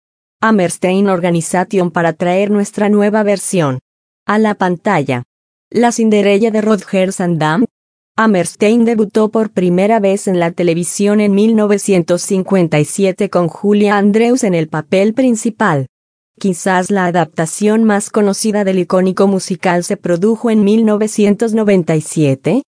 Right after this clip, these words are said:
con Brandy protagonizando el papel principal y Whitney Houston interpretando a la hada madrina.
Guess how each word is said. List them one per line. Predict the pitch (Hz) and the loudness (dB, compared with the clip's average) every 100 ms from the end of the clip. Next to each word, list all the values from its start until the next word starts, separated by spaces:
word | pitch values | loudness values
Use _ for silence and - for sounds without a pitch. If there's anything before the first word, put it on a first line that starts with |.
| _ | _
con | 220 202 | 0 0
Brandy | 196 202 202 202 | 2 0 2 0
protagonizando | 202 190 190 175 175 165 - 208 214 220 | 0 -2 -2 -2 0 -2 -2 0 2 2
el | 220 | 0
papel | 214 202 214 202 | -2 -2 0 0
principal | 214 214 190 180 - 190 196 | 2 0 0 -4 -4 0 0
y | 190 | 0
Whitney | 170 175 202 220 233 | 0 0 2 2 0
Houston | - 180 180 214 196 | -2 -2 -2 -2 -2
interpretando | 180 175 170 180 175 202 226 247 | -2 -4 -4 -4 -2 0 2 2
a | 233 | 2
la | 214 | 0
hada | 180 202 | 0 0
madrina. | 202 196 220 185 143 123 | 0 0 0 0 0 -4